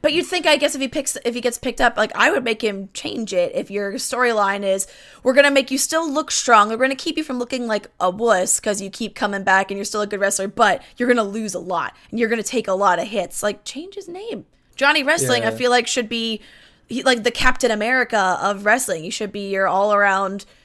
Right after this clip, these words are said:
Speaker 1: hero guy who, like, dominates.
Speaker 2: Yeah, well, sort of, like, the idea is it's part of, you know, the whole getting him over the crowd is that the crowd,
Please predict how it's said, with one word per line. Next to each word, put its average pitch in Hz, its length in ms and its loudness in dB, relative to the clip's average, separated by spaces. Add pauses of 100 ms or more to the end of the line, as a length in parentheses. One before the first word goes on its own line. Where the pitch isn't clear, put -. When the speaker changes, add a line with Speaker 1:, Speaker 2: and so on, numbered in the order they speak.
(120)
Speaker 1:
hero 240 320 0
guy 196 360 2
who, 220 180 -6
like, 202 240 -2
dominates. 214 760 -6 (500)
Speaker 2:
Yeah, 120 280 -4
well, 139 240 -2
sort 202 240 -6
of, 202 100 -10
like, 185 200 -2
the 147 100 2
idea 135 340 0
is 117 200 -4
it's 104 180 -10
part 117 320 -6
of, 107 180 -10
you 107 120 -8
know, 98 260 -10
the 98 240 -10
whole 101 440 -10 (600)
getting 117 240 -6
him 113 140 -6
over 107 240 -8
the 104 80 -12
crowd 117 460 -6
is 104 180 -10
that - 140 -16
the 120 40 -14
crowd, 110 720 -6